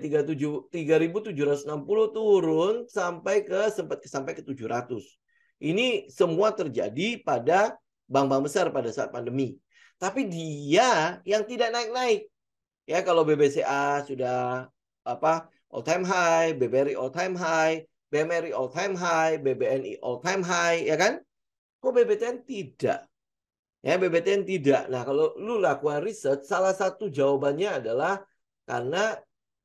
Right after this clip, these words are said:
fokusnya, karena target marketnya, kalau kita boleh katakan gitu ya, target market yang mendatangkan pendapatan besar kepada B B T N itu adalah properti. Ya kan? Itu identik banget kan, B B T N dan properti kan. Jadi oleh sebab itu yang kita mau lihat untuk B B T N adalah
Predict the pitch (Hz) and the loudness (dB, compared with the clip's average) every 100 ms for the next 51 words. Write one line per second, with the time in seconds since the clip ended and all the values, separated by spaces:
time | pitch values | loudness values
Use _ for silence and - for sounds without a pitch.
0 | _ _ - 190 196 240 247 - 139 110 | _ _ -2 0 0 -4 -6 -6 -6 -6
1 | 120 - 139 151 190 214 202 _ _ _ | -6 -2 -2 0 2 0 -2 _ _ _
2 | _ _ _ _ _ - 214 202 160 247 | _ _ _ _ _ 0 4 4 6 4
3 | 247 160 151 139 - - 104 110 139 156 | 4 2 0 2 0 -2 -8 -2 2 2
4 | 156 160 151 147 135 143 151 147 156 190 | 2 0 2 2 2 -2 -4 -4 -2 2
5 | 131 131 170 175 160 - 175 170 214 185 | 2 2 0 0 0 -2 -4 -2 -4 -4
6 | 180 151 131 131 127 127 123 117 - 120 | -4 -2 -4 -4 -6 -6 -6 -8 -8 -10
7 | 123 127 - 185 165 139 120 104 104 104 | -8 -10 -2 2 2 0 -6 -6 -6 -6
8 | 98 - 90 107 92 170 123 101 117 170 | -8 -8 -8 -8 -6 -6 -6 -4 -2 -2
9 | 220 - _ _ _ _ _ _ _ _ | -2 -8 _ _ _ _ _ _ _ _
10 | - 98 104 - 110 - _ _ _ _ | -12 -8 -8 -8 -14 -16 _ _ _ _
11 | _ 131 135 185 180 185 233 143 135 139 | _ -4 -2 -2 -4 -4 0 4 4 2
12 | 160 190 180 151 165 135 120 - 98 151 | 0 0 0 -2 2 2 0 -2 -4 -2
13 | 131 113 117 107 131 127 117 117 180 165 | -2 -2 -6 -4 -4 -4 -2 0 0 0
14 | 185 233 214 180 175 165 247 240 185 185 | -4 0 2 2 0 -2 -4 -2 -2 -2
15 | 165 156 143 247 190 170 - 139 135 120 | -2 -2 -2 0 0 0 -4 -10 -6 -6
16 | 117 196 170 - 107 151 | -4 -2 -2 -2 0 2